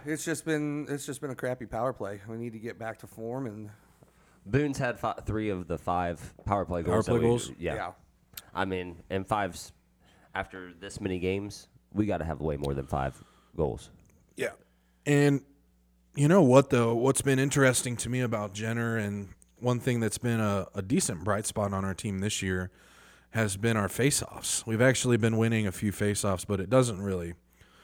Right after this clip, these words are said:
Speaker 3: fucking matter if nothing is gonna become of it. So, um, but winning face-offs on our own power play is essential, ob-,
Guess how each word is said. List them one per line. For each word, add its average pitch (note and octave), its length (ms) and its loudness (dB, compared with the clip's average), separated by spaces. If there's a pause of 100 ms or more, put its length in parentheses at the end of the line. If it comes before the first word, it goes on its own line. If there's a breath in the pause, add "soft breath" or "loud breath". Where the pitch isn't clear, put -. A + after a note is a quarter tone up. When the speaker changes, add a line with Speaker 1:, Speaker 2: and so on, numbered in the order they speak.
(140 soft breath)
Speaker 3:
fucking G2 300 -2
matter G2 320 0
if F#2+ 140 -4
nothing G#2 340 -2
is F#2+ 240 -2
gonna G2+ 200 -2
become G2 360 -4
of F2+ 160 -2
it. G2 100 -6
So, F#2+ 320 -6 (720 soft breath)
um, F2+ 440 -4 (720)
but A#2+ 260 4 (560)
winning D3+ 300 8
face-offs C3+ 560 4
on B2 180 2
our A2+ 160 4
own A#2 220 2
power B2 280 6
play G2 280 -2
is G2 160 -2
essential, A2+ 520 -2
ob-, A2+ 240 2